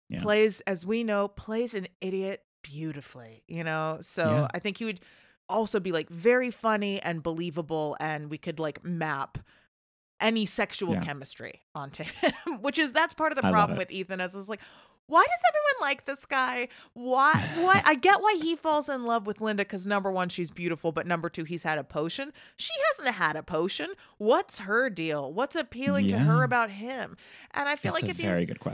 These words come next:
Speaker 2: you
Speaker 1: question.
Speaker 2: have someone who's just, like, m-, infinitely more charming, um, solves a lot of those, uh, it qu-, quiets a lot of those questions. So those were my thoughts.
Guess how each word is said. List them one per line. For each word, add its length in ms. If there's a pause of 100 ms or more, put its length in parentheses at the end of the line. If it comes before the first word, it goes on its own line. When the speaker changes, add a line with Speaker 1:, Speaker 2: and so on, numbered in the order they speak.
(220)
Speaker 2:
you 80
Speaker 1:
question. 80
Speaker 2:
have 200
someone 280
who's 180
just, 300
like, 260 (260)
m-, 240
infinitely 560
more 220
charming, 580 (320)
um, 360 (260)
solves 340
a 60
lot 260
of 60
those, 460 (100)
uh, 300 (100)
it 340
qu-, 260
quiets 800
a 60
lot 240
of 140
those 200
questions. 1300 (300)
So 180
those 260
were 100
my 180
thoughts. 760